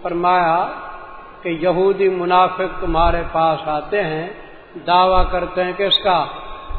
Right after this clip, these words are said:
ایمان کا، حالانکہ ایمان صرف ان کی زبان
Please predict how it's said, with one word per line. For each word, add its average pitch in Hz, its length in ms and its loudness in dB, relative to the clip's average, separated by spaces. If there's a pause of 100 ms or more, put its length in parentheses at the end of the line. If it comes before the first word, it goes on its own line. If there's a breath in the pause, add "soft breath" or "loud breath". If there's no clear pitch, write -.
(500)
ایمان 160 600 0 (100)
کا، 135 200 -2 (640)
حالانکہ 180 580 2
ایمان 180 760 0 (140)
صرف 196 300 -4
ان 165 220 -4
کی 156 180 -8
زبان 156 500 -4